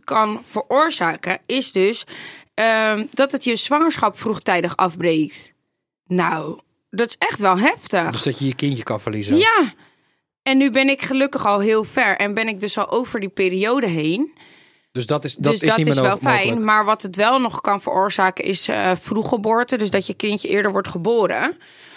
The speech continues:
Speaker 1: Dus, ehm, dus ja, ik moet er dus een, ehm, eigenlijk een antibiotica voor. Maar die antibiotica is eigenlijk ook niet goed.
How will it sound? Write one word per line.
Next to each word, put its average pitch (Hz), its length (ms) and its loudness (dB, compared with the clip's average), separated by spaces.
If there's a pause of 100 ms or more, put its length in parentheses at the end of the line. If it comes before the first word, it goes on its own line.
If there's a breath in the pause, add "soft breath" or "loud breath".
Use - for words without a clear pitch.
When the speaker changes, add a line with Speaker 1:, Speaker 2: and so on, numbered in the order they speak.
(460 loud breath)
Speaker 1:
Dus, 277 460 0
ehm, 254 580 2 (380)
dus 247 200 -2
ja, 302 140 4
ik 214 120 -4
moet 247 200 2
er 247 80 2
dus 233 240 -4
een, 233 200 -2
ehm, 208 340 0 (840)
eigenlijk 247 400 -2
een - 80 -2
antibiotica 202 800 0
voor. 262 320 0
Maar 226 100 2
die 208 120 -2
antibiotica 226 720 -2
is 180 80 -4
eigenlijk 180 420 -4
ook 220 120 2
niet 247 240 0
goed. 294 440 -2